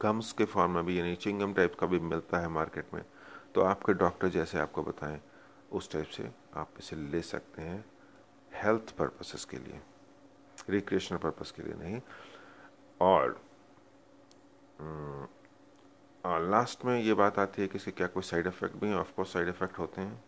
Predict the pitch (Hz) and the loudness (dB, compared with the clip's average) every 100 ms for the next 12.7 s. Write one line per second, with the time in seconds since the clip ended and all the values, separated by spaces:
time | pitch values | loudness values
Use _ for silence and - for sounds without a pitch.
0 | - 120 120 117 - 110 104 101 - 117 | 8 10 10 6 2 2 6 4 4 -2
1 | 104 107 107 - - - 92 92 95 90 | 0 -2 -4 -12 -18 -6 0 4 4 4
2 | 92 92 95 - 87 92 90 95 90 87 | 0 0 -2 -4 2 4 6 6 6 4
3 | 76 - - 82 82 82 95 95 95 87 | 0 -12 -4 2 2 4 4 8 8 8
4 | 92 - 87 85 90 87 87 - 85 82 | 6 6 2 4 4 2 0 -4 0 0
5 | 80 - 85 - 98 107 120 - - - | 0 0 -2 0 -4 -4 -8 -12 -20 -8
6 | 85 90 90 - 85 90 92 95 98 92 | 0 4 4 2 0 2 4 4 2 0
7 | 87 87 85 90 90 87 87 - 104 113 | 0 0 6 6 6 4 0 -2 -4 0
8 | 87 80 - 95 98 95 87 92 95 98 | 0 2 -2 -4 -2 -2 4 8 8 6
9 | 90 101 95 - 85 87 95 98 92 98 | 0 4 4 4 -2 0 2 2 2 2
10 | 92 92 92 90 90 92 92 90 104 92 | 4 4 4 4 4 4 2 -2 -2 0
11 | 98 98 92 82 82 73 117 117 107 101 | 2 2 2 0 0 -2 -2 -2 -2 -2
12 | 92 82 73 - 73 - - | -2 -4 -6 -10 -12 -14 -16